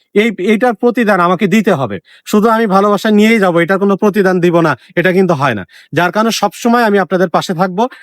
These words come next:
আপনারাও আমাকে সাপোর্ট করবেন। আপনারা অল্প অল্প করে ভিডিও দেখেন না, কাট-, কেটে কেটে ভিডিও দেখেন না।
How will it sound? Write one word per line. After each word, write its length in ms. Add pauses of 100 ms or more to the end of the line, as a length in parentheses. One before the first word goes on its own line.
(100)
আপনারাও 460
আমাকে 220
সাপোর্ট 340
করবেন। 320 (260)
আপনারা 320
অল্প 260
অল্প 240
করে 180
ভিডিও 280
দেখেন 260
না, 120
কাট-, 240
কেটে 260
কেটে 180
ভিডিও 240
দেখেন 240
না। 100